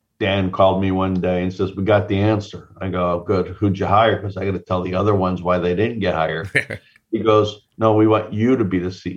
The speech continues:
Speaker 1: E O." And I said, "You know, what, what don't you understand about retirement? I'm happy. <laughs> I'm retired.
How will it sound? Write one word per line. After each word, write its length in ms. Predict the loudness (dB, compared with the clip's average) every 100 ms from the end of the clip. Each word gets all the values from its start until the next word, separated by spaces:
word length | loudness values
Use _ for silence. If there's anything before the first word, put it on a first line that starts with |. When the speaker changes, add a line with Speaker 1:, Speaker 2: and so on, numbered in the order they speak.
| -8
Speaker 1:
E 60 |
O." 180 | -8 -8 -12 _ -18 -6
And 100 | -2
I 80 |
said, 380 | -2 0 0 0 -2
"You 240 | -4 -4 -4
know, 180 | -2
what, 300 | 0 -2 -2
what 180 | -4 -2
don't 200 | 2 2
you 120 | 2
understand 420 | 0 0 -4 -4 0
about 320 | 2 2 2
retirement? 680 | -6 -2 0 0 -2 -6 -8 -6 0
I'm 220 | 2 2
happy. 600 | 2 0 0 -2 -6 -6 -14
<laughs> 120 | -4
I'm 240 | 0 2 2
retired. 680 | 2 2 0 2 0 -2